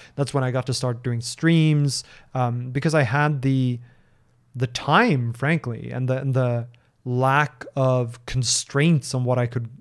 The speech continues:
spend my workday on. Um, and, and so I, I think a lot of my, <laughs> my, my set of side projects essentially came from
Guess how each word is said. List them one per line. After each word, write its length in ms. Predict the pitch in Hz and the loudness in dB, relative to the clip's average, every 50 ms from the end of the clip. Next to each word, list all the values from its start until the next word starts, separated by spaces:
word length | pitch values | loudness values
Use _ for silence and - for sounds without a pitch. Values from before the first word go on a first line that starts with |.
| - - - | -20 -16 -10
spend 580 | - - - - - - 139 143 143 135 120 | -8 -6 -6 -4 -2 0 0 2 0 0 0
my 200 | 131 127 123 120 117 120 - _ _ _ _ _ _ _ _ _ - | -2 -2 -2 -4 -4 -8 -12 _ _ _ _ _ _ _ _ _ -6
workday 560 | 135 123 143 170 202 202 - - 147 127 113 110 | 0 4 4 4 4 2 0 -2 -2 -2 -2 -4
on. 400 | - - 117 113 113 120 127 135 - - - - _ _ | -6 -8 -8 -8 -8 -10 -12 -14 -16 -20 -20 -20 _ _
Um, 500 | - 127 117 110 110 107 107 110 113 117 - _ _ _ _ _ _ _ _ _ _ _ _ _ _ _ _ - - - | -4 -4 -2 -4 -4 -8 -10 -14 -16 -18 -20 _ _ _ _ _ _ _ _ _ _ _ _ _ _ _ _ -14 -4 0
and, 640 | 131 123 120 120 120 120 120 120 117 113 - - - - - - _ _ _ _ _ _ _ - | 2 4 4 4 2 2 0 -2 -2 -4 -8 -12 -14 -14 -16 -18 _ _ _ _ _ _ _ -6
and 120 | 135 123 | -4 -2
so 160 | - 147 139 | 0 0 2
I, 320 | 131 127 127 131 135 151 135 | 2 2 0 -2 -2 -4 -4
I 40 | |
think 180 | 123 - 151 131 | -4 -2 0 0
a 60 | 135 | 0
lot 380 | 127 123 123 127 135 131 127 - - | 2 2 4 4 4 4 2 0 -2
of 240 | 143 131 127 117 | 0 0 0 0
my, 800 | 123 127 123 120 120 117 117 117 117 117 117 117 117 113 113 110 - _ _ _ _ _ _ _ _ _ _ _ _ - | -2 -2 0 0 0 0 0 -2 -2 -4 -4 -4 -6 -6 -8 -10 -14 _ _ _ _ _ _ _ _ _ _ _ _ 0
<laughs> 400 | 117 120 147 120 - - - - | 2 2 2 0 -2 -10 -8 -4
my, 120 | 135 135 | -2 0
my 160 | 131 131 135 135 | 0 2 0 0
set 440 | - - - - 185 185 185 - | 0 0 0 2 0 0 0 -2
of 100 | 160 120 | -4 -4
side 340 | - - 135 139 165 170 - | -2 0 2 2 2 0 0
projects 380 | - 135 123 117 - 127 120 123 | -2 -4 -4 -2 -4 -6 -8 -8
essentially 640 | 123 - - 139 151 175 170 - 147 139 123 123 117 | -8 -6 -2 0 2 2 2 2 0 -2 -2 -2 -4
came 360 | 120 - - 139 139 143 135 | -4 -2 -2 0 0 0 -2
from 420 | 127 - 131 127 123 120 120 117 | -2 -2 -2 -2 -2 -2 -4 -6